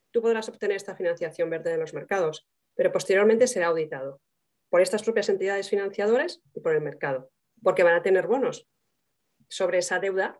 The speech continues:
que los mercados han puesto en tu proyecto. Entonces, ojo al greenwashing, esto es muy, muy importante. Siguiente, José. Esto simplemente también era para decir, por parte de Euro-, eh, de Europa, se está trabajando con un grupo de independientes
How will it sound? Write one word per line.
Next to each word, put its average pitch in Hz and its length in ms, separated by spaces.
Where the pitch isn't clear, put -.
que 175 80
los 170 120
mercados 170 360
han 190 100
puesto 180 240
en 175 80
tu 156 80
proyecto. - 420
Entonces, - 260
ojo 196 280
al 294 80
greenwashing, 262 720
esto - 140
es 190 100
muy, 190 160
muy 180 180
importante. - 560
Siguiente, 170 340
José. - 300
Esto 226 240
simplemente 208 480
también 202 340
era 202 180
para 196 140
decir, 247 380
por 165 140
parte 170 240
de 190 60
Euro-, 196 300
eh, 190 380
de 185 80
Europa, 208 580
se - 140
está 180 180
trabajando 202 680
con 165 160
un 170 80
grupo 190 180
de 190 80
independientes 214 960